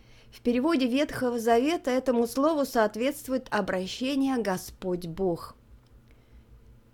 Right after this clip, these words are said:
Элохим — это духи Бога, утренние звёзды, хор которых звучал в начале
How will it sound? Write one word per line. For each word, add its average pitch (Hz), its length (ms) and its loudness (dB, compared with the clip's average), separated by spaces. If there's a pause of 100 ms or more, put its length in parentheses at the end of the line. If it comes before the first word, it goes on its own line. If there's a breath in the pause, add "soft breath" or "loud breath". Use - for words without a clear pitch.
(140)
Элохим — 277 640 4 (320)
это 262 260 0
духи 240 440 0
Бога, 185 560 -2 (340 soft breath)
утренние 302 640 4
звёзды, 220 720 0 (280 soft breath)
хор 330 380 0
которых 196 640 -2
звучал 202 560 0
в 202 100 -2
начале 196 800 -2